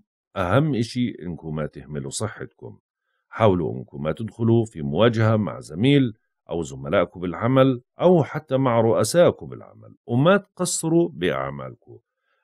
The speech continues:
اليوم بتكثر عندكم التنقلات وورشات العمل، ممكن تضطر لتقديم المساعدة لأحدهم،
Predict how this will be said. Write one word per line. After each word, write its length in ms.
اليوم 380
بتكثر 400
عندكم 360
التنقلات 840
وورشات 600
العمل، 440
ممكن 440
تضطر 500
لتقديم 580
المساعدة 840
لأحدهم، 720